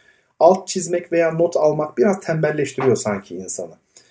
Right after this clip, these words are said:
Belli başlı kitapları gazete okur gibi okurum ben elime aldığım zaman.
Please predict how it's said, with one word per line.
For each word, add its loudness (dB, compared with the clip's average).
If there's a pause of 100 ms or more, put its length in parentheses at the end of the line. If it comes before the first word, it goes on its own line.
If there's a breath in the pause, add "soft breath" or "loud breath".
(220 loud breath)
Belli 0
başlı -2
kitapları -2
gazete 4
okur 0
gibi -4
okurum -10
ben -6
elime -8
aldığım -10
zaman. -8